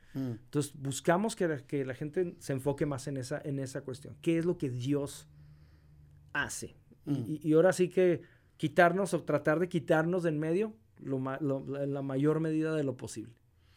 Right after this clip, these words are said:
Speaker 1: Enfocar a la gente a lo que Dios
Speaker 2: Hace.
Speaker 1: hace.
Speaker 2: Dios hace, o sea, tu, tu aportación, la que sea, va a contribuir para que alguien probablemente, eh, la, para que la radio siga.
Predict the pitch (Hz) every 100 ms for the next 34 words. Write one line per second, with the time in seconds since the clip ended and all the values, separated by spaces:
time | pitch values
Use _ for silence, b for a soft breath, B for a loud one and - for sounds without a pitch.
0 | b - 156 156 - 160 190 165 - 165
1 | 170 185 - 135 139 117 127 120 139 151
2 | 160 - _ b b b b 120 131 120
3 | 110 110 - 156 185 196 175 214 - 160
4 | 143 160 151 196 311 349 - - - 320
5 | 403 294 - 180 381 392 123 120 165 -
6 | - b b b b b - 151 156 214
7 | 185 180 160 180 180 208 160 165 165 240
8 | 208 180 196 214 220 247 247 - - -
9 | 117 147 147 131 147 139 123 185 185 202
10 | 202 247 330 - 240 165